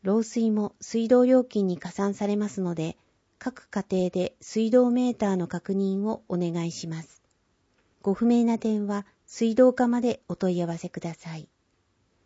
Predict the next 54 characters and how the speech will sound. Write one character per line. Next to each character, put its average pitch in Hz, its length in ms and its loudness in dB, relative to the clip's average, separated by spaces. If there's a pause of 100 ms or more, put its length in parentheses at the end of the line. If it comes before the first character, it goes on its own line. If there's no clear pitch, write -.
(160)
二 254 140 0
十 233 220 2
三 180 260 -4
ペ 190 220 -2
ー 151 40 -4
ジ、 - 260 -14 (240)
写 - 200 -14
真。 - 340 -10 (920)
水 233 260 -2
道 240 200 4
メ 233 180 2
ー 214 40 -2
タ 180 120 -6
ー 165 120 -6
で 156 180 -8
す。 - 160 -20 (480)
使 - 200 -4
用 269 200 6
量 220 220 4
を 185 100 0
示 180 340 -6
す - 200 -10 (100)
数 226 280 -2
字 226 140 -2
の 233 120 0
下 214 240 -6
に 190 220 -4
あ 165 80 -6
る 160 180 -10 (120)
パ 185 140 -8
イ 220 80 0
ロ 233 100 2
ッ - 20 0
ト 220 160 -4
と 185 100 -4
呼 165 140 -2
ば 175 120 -2
れ 202 120 -2
る 196 100 -2
コ 196 140 -8
マ 170 180 -4
を 143 220 -10
拡 160 240 -10
大 185 220 0
し - 100 -14
て 175 100 -8
い 170 120 -6
ま 160 160 -12
す。 - 180 -20 (680)
写 - 220 -10
真 190 360 -6 (160)
終 165 200 -2
わ 165 60 -2
り。 160 220 -8